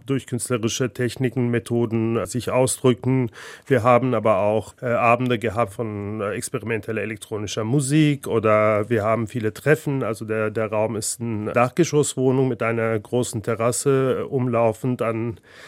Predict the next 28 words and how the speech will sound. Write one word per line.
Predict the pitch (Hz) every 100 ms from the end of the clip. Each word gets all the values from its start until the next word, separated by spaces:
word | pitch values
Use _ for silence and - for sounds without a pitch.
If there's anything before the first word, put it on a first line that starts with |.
| -
am | 131 120
Lago | 117 120
da | 123 123
Aroche | 117 131 143 -
im, | 131 117 120 117
äh, | 110
Zentrum | 104 127 120 156 147
von | 139
São | 127 135
Paulo. | 120 123 135 151
Das | 120 110
Zentrum | 123 - 127
von | 117 113
São | 107 104
Paulo | 120 117 120
wurde | 110 113 117
in | 101
den | 113 107 98 - - - -
siebziger | 101 107 110 139 113
Jahren | 110 107 104 117 127
in | 120
der | 117 110
Militärdiktatur | 110 - 113 113 - 117 113 - 120 - 123 117 117 104
ein | -
bisschen | 135 117 123
vernachlässigt | 117 123 127 135 147 139 151 147 -
und | - 131 117 110
das | 113 -